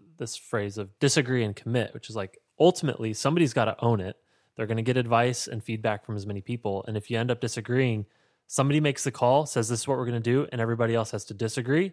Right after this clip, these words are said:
and commit to doing it 'cause that person calls the shots. I'm a believer of that style of ownership. Yeah. How about you? Like, what's your, been your experience here?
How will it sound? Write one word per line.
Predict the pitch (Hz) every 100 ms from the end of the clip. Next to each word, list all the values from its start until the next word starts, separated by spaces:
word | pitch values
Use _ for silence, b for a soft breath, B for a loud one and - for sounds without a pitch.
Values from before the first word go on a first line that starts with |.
| -
and | - 110
commit | 117 120 -
to | 113
doing | 113 104
it | 90 -
'cause | -
that | 104 -
person | 104 - 98 95 _ -
calls | 110 92
the | 95
shots. | - 98 - - -
I'm | 110
a | 104 - -
believer | 110 101 98 95 95
of | 92 90 _ -
that | 107 92 92 -
style | - 95 92
of | 98
ownership. | 98 98 - - - -
Yeah. | 113 123 _ _
How | 131
about | 147 135
you? | 156 117
Like, | 98 101
what's | 120 -
your, | 127
been | 127 117
your | 107
experience | 110 - 95 92 -
here? | 98